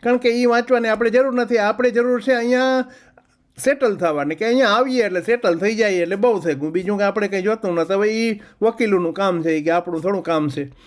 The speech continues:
પણ આ એક નાની, નાની, નાની વસ્તુઓ એમાં હાટે જો એક જરાક પણ રહી જાય તો ઈ લોકો આવું કરે છે. એટલે આને તો ભાઈને તો બ્રિટિશ સિટીઝનશીપ મળી ગઈ હતી, એની પાસે બ્રિટિશ પાસપોર્ટ હતો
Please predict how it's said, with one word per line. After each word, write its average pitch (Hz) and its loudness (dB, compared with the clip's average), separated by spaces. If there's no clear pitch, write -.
પણ 262 2
આ 226 2
એક 269 0
નાની, 240 0
નાની, 262 2
નાની 254 2
વસ્તુઓ 254 4
એમાં 262 2
હાટે 247 0
જો 240 2
એક 233 -2
જરાક 220 2
પણ 247 0
રહી 233 0
જાય 214 -2
તો 254 6
ઈ 240 0
લોકો 240 2
આવું 226 0
કરે 214 0
છે. 135 -8
એટલે 190 -4
આને 226 0
તો 240 2
ભાઈને 240 2
તો 240 0
બ્રિટિશ 196 0
સિટીઝનશીપ 320 0
મળી 185 0
ગઈ 143 0
હતી, 190 -8
એની 247 2
પાસે 254 2
બ્રિટિશ 240 -2
પાસપોર્ટ 277 0
હતો 127 -6